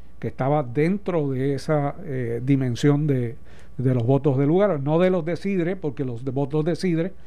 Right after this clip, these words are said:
estaban ubicados la mayoría en el sector de la derecha y, y del Partido Nuevo Progresista. Eh, eran los que reflejaban la insatisfacción de una candidatura del Partido Nuevo Progresista, pero en el caso, eh, de Lugaro,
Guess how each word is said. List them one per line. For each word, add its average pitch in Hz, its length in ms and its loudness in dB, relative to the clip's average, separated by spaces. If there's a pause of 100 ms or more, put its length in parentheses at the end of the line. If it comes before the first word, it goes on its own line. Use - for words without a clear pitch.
(340)
estaban 143 480 0
ubicados 165 600 2
la 151 160 0
mayoría 151 720 2
en 139 140 -2
el 131 200 -2
sector 151 540 0
de 160 160 4
la 151 140 2
derecha 160 680 -2
y, 151 220 -2
y 135 180 -4
del 139 200 -2
Partido 147 420 0
Nuevo 139 400 2 (460)
Progresista. 135 720 0 (560)
Eh, 120 420 -2
eran 147 340 4
los 143 120 2
que 139 160 0
reflejaban 135 480 2
la 151 80 2
insatisfacción 139 1000 0
de 135 120 0
una 135 260 0 (440)
candidatura 131 840 2
del 120 340 -2
Partido 127 340 -2
Nuevo 127 200 -2
Progresista, 123 520 2
pero 117 140 -2
en 120 60 0
el 117 100 -4
caso, 147 340 2 (680)
eh, 156 320 4
de 147 160 0
Lugaro, 202 460 0